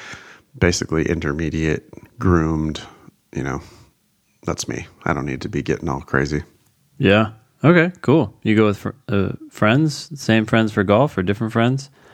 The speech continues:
Speaker 1: Yeah, so my, uh, my buddy from childhood, Wade, uh, lives here, and,
Speaker 2: Oh,
Speaker 1: uh,
Speaker 2: that's right. Yeah, okay. Mm-hmm.
Speaker 1: so,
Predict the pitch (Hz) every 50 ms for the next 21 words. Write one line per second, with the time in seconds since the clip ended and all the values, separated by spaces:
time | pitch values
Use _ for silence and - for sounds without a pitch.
0 | - - 127 131 147 139 123 110 104 - - 131 123 123 120 117 110 107 - -
1 | 98 110 107 107 107 104 104 101 98 92 90 90 87 85 82 - - - _ _
2 | - 98 95 90 80 - _ _ - - - - - - _ - 110 - 104 104
3 | 107 98 - - 80 80 80 - - - 87 90 92 87 95 85 67 71 - 87
4 | - - - 85 90 87 85 80 71 71 82 - - _ - 76 73 73 69 69
5 | 78 90 92 78 - - 80 65 64 67 67 73 92 - - _ _ _ _ -
6 | - - 82 80 76 73 71 67 - - - 143 143 131 123 - - 131 120 101
7 | 92 107 107 98 104 117 - 113 107 107 107 - - 110 107 85 85 80 80 78
8 | 76 76 73 -